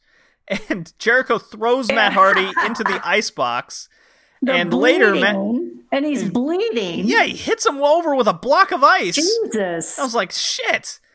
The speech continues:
Speaker 1: Uh, so Matt Hardy's thrown in the ice box, so Kenny Omega then has to take on basically Hager, Guevara, and Jericho, three on one,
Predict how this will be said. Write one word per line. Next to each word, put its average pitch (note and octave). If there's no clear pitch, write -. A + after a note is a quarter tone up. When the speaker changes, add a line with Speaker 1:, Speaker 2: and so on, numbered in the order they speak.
Speaker 1:
Uh, F#3+
so -
Matt C4
Hardy's B3+
thrown A#3+
in A3
the F#3+
ice F#3
box, C3+
so -
Kenny C#4+
Omega G3+
then E3+
has E3+
to D#3
take F#3+
on E3+
basically A#3+
Hager, G#3+
Guevara, F3
and D3+
Jericho, C#3+
three -
on G#3+
one, C#3+